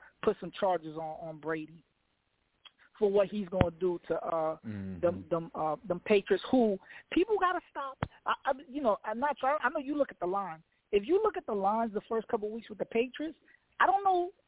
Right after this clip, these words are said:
Speaker 1: who Vegas thinks they are, but they're not those Patriots anymore.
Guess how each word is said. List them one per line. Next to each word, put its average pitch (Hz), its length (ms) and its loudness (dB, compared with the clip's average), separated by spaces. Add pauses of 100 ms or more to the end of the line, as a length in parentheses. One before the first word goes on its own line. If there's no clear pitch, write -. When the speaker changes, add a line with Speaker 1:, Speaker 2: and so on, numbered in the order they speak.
(200)
Speaker 1:
who 320 280 6
Vegas 269 380 0
thinks 277 220 -2
they 220 120 2
are, 285 180 2
but 196 180 -12
they're 233 120 -2
not 294 260 -8
those 247 220 0
Patriots 294 400 -6
anymore. 156 360 -10